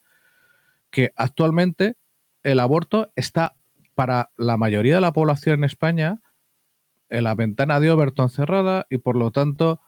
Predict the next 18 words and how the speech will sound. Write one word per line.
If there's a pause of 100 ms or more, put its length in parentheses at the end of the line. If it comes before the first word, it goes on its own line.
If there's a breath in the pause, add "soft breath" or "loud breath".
(120)
fuera
de
toda
discusión. (220)
No
se
puede
discutir
hasta
el
punto
que
es
lo
que
has
dicho
tú.